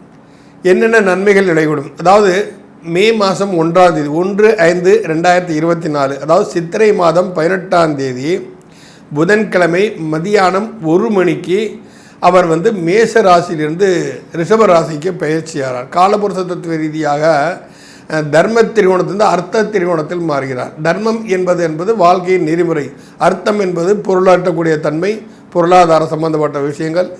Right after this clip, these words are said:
எல்லாமே இருக்குது. பொருளாதாரம் வேணும், நாம் எல்லாம் வந்து குடும்பத்தோடு வாழணும்னா அதுக்கு பொருளாதாரம் தேவைப்படுகிறது. அந்த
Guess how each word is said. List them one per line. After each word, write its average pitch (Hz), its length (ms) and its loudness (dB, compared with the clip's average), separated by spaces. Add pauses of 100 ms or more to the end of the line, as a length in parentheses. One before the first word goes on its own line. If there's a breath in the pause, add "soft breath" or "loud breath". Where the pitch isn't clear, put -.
(180)
எல்லாமே 156 300 -2
இருக்குது. 139 240 -8 (280 loud breath)
பொருளாதாரம் 214 560 4
வேணும், 190 280 -2 (460)
நாம் 147 160 -2
எல்லாம் 190 180 0
வந்து 208 160 -2
குடும்பத்தோடு 202 480 -2
வாழணும்னா 190 280 2
அதுக்கு 196 200 -4
பொருளாதாரம் 180 560 0
தேவைப்படுகிறது. 165 560 -4 (460 loud breath)
அந்த 160 120 0